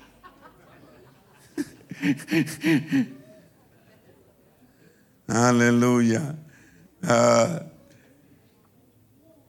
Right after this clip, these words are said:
cuando enfermamos, vamos por donde el médico. Venimos a la iglesia primero, ¿no? Y nos quedamos ahí en el,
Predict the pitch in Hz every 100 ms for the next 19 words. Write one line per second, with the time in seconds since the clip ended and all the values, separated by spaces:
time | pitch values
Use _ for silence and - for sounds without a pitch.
0 | _ _ - 123 139 123 131 131 151 165
1 | 170 135 - - - _ _ _ _ _
2 | _ _ _ _ _ _ _ _ _ _
3 | 127 151 143 139 135 135 165 175 170 131
4 | - 302 208 - - _ _ _ _ _
5 | _ _ _ _ _ 123 175 214 147 135
6 | 170 147 139 117 143 139 117 127 302 -
7 | - _ _ _ _ _ 135 139 147 160
8 | 170 160 165 151